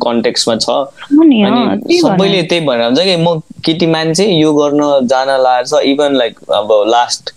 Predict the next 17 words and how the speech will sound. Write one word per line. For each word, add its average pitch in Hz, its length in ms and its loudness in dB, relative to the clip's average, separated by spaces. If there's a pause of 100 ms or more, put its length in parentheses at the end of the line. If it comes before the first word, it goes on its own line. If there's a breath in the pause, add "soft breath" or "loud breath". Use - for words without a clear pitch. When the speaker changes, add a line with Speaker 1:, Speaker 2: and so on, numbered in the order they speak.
Speaker 1:
गेस्ट 110 280 -2
हाम्रो 107 240 0
भर्खर 107 500 0
recently 107 360 0
भएको 101 480 -2
चाहिँ 120 180 -2 (420 soft breath)
निस्मा 127 220 -2
श्रेष्ठ 117 280 2
Speaker 2:
उम्। 107 100 2
Speaker 1:
दिदी, 123 400 0 (180)
she 135 200 0
is, 127 120 0
like, 117 320 0
mountain 123 360 0
biker, 123 400 2 (160)
होइन? 113 160 -2
अनि 107 360 -2